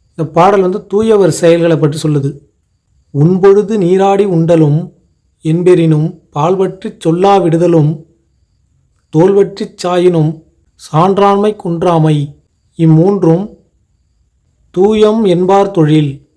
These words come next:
அப்படின்னு சொல்லியிருக்காங்க. அதனுடைய பொருள் கொடுத்துருக்காங்க, அதையும் பாருங்க. நீராடிய பின் உண்ணுதல், பெரும் பயன் கிடைத்தாலும் பொய் சாட்சி சொல்லாமல் இருத்தல், உடல் வாடித் தளர்ந்த போதும் அறிவு ஒழுக்கங்களில் குன்றாது இருத்தல்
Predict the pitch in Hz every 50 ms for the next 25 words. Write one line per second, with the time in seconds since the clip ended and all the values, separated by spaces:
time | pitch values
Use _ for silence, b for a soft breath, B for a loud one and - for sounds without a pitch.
0 | _ _ _ - 156 147 156 165 156 170 156 156 139 151 147 143 139 147 - -
1 | _ _ _ _ _ _ _ _ _ _ _ - 143 156 156 147 151 143 147 -
2 | 175 180 190 220 220 - 202 160 147 156 156 156 151 147 147 143 156 160 160 156
3 | 160 147 143 143 139 139 147 175 - - _ _ _ _ _ _ _ _ _ _
4 | _ _ _ _ _ _ _ _ 147 143 151 180 202 208 214 214 214 196 202 202
5 | 185 - 196 196 202 214 214 175 147 156 165 175 160 156 143 143 151 180 190 -
6 | - _ _ _ _ _ _ _ _ _ _ _ _ _ _ _ - 147 147 175
7 | 185 185 175 175 175 190 208 208 202 196 180 180 180 - 190 185 180 185 196 208
8 | 202 196 - 170 185 - - 202 196 - - - 185 160 - 165 160 170 175 180
9 | 180 180 175 156 151 143 147 147 - 151 139 143 165 185 - - _ _ _ _
10 | _ _ _ _ _ _ _ _ _ _ _ _ _ _ _ _ - 143 143 160
11 | 180 185 190 185 190 202 208 202 - - - 156 165 185 190 190 208 190 170 180
12 | 180 180 190 202 196 170 156 156 185 196 208 190 185 180 175 - - 185 175 165
13 | 165 180 185 202 - - _ 170 160 165 160 190 190 190 185 175 190 175 160 156
14 | 147 - - 165 156 175 - - -